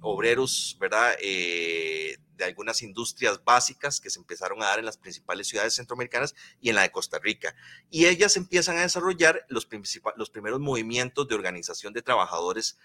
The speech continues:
a finales del siglo diecinueve. Tenían una tendencia muy concilia-, conciliadora con las clases y con las élites, en particular en Costa Rica. Eh,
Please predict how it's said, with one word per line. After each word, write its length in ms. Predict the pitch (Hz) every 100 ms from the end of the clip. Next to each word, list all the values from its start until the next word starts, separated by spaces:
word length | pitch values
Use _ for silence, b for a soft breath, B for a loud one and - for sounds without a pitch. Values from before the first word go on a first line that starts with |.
| b -
a 100 | -
finales 300 | 90 90 104
del 100 | 107
siglo 240 | 104 107
diecinueve. 480 | 113 127 160 123 - b b _
Tenían 500 | 135 123 143 165 170
una 220 | 165 170
tendencia 800 | 165 147 143 151 147 - 156 - _ _ _
muy 280 | 139 131 143
concilia-, 460 | 156 151 143 139 139 _ _ _
conciliadora 760 | - 107 - 98 98 127 131 139
con 140 | 107
las 180 | 85 -
clases 460 | - 117 120 143 127
y 60 |
con 160 | - 98
las 160 | 92 127
élites, 460 | 123 135 160 156
en 80 | 92
particular 520 | 85 - - 85 90
en 80 | 110
Costa 240 | 131 -
Rica. 380 | 135 147 143 165 _ _ _ _
Eh, 920 | 107 98 92 90 87 85 85 85 -